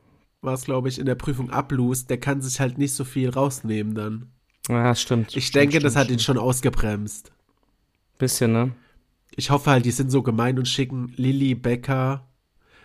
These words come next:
Speaker 1: äh, in die gleiche Dschungelprüfung, die Sam hatte, die er abgebrochen hat, weil er doch immer sagt, „Ich will dich mal in der Prüfung sehen, wie du das machst.“ Die,
Speaker 2: Ich
Speaker 1: die
Speaker 2: hab
Speaker 1: ich
Speaker 2: gestern
Speaker 1: hatte.
Speaker 2: schon gesagt, die Lilly Becker hat Chancen, wenn die so weitermacht.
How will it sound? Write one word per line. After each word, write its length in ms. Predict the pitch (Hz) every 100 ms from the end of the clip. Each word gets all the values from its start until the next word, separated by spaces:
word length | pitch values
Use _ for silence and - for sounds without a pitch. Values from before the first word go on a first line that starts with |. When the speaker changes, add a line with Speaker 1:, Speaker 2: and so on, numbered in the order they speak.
| _ _
Speaker 1:
äh, 240 | 123 123
in 80 | 131
die 80 | 131
gleiche 320 | 139 139 139
Dschungelprüfung, 680 | - 139 135 123 131 139 127
die 120 | 120
Sam 400 | - 131 131 113
hatte, 260 | 117 123 127
die 140 | 131
er 100 | 120
abgebrochen 500 | 123 - - 110 104
hat, 120 | 120 127
weil 120 | 120
er 160 | - 139
doch 160 | -
immer 160 | 139 127
sagt, 260 | 131 123 - -
„Ich 160 | - -
will 100 | 139
dich 240 | 147 -
mal 160 | 175 -
in 140 | 127
der 100 | 117
Prüfung 400 | - 120 107 110
sehen, 400 | 107 113 110 104 - _
wie 160 | 123 123
du 100 | 127
das 200 | 120 -
machst.“ 380 | 110 104 - 135
Die, 40 |
Speaker 2:
Ich 40 | 123
Speaker 1:
die 60 |
Speaker 2:
hab 120 | 131
Speaker 1:
ich 60 | 139
Speaker 2:
gestern 320 | 143 117 156
Speaker 1:
hatte. 80 | 120
Speaker 2:
schon 160 | 143 139
gesagt, 500 | 127 123 135 143 -
die 160 | 127
Lilly 260 | 120 135 135
Becker 280 | 131 131 123
hat 80 |
Chancen, 500 | - 123 117 120 113
wenn 120 | 113 110
die 60 |
so 120 | 110
weitermacht. 580 | 107 107 117 113 107 -